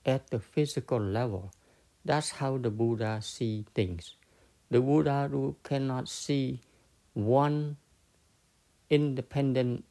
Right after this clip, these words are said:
entity that exists in and of itself. There is no such a thing. Everything is a combination, is an aggregate of many, many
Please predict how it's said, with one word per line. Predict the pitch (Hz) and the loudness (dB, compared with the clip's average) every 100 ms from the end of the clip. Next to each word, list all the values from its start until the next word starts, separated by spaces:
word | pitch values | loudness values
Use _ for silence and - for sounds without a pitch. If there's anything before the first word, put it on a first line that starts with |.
| - | -2
entity | 139 135 123 - 123 113 123 | -2 0 -6 -2 -2 -2 -4
that | - 113 113 - | -2 -2 -2 -4
exists | 123 101 - 117 - - _ _ _ _ _ _ _ | -4 -2 0 -2 -4 -20 _ _ _ _ _ _ _
in | 147 143 139 185 - | 0 0 -2 -6 -6
and | 123 120 | -4 -2
of | 123 113 - - - | -4 -6 -6 -10 -4
itself. | 120 - 156 110 87 _ _ _ _ _ _ _ _ _ _ _ _ | -4 0 0 0 -4 _ _ _ _ _ _ _ _ _ _ _ _
There | 123 123 | 2 2
is | - 135 - 127 | 2 0 -2 0
no | 123 123 | 2 2
such | 120 - 107 - | -2 -2 -4 -4
a | 107 | -6
thing. | 147 131 85 - _ _ _ _ _ _ _ _ | -4 -4 -6 -16 _ _ _ _ _ _ _ _
Everything | 135 147 143 139 - 135 131 160 - | 2 2 2 0 0 0 -2 -6 -4
is | 127 120 - | -2 -2 -6
a | - 113 - | -6 -6 -6
combination, | - 139 131 113 110 110 - 110 117 - _ _ _ _ _ | -6 -4 -2 -2 -2 -4 -4 -4 -6 -10 _ _ _ _ _
is | - 123 - | -6 -6 -2
an | 107 107 - _ _ _ _ _ _ _ _ _ - | -4 -4 -10 _ _ _ _ _ _ _ _ _ -2
aggregate | 143 135 113 104 117 - _ - | 0 0 -2 0 -4 -4 _ -8
of | 120 - - | -8 -8 -6
many, | 139 151 160 127 113 113 - _ _ _ - | -2 2 2 0 -2 -4 -12 _ _ _ -2
many | 120 113 104 101 | 0 0 -2 -4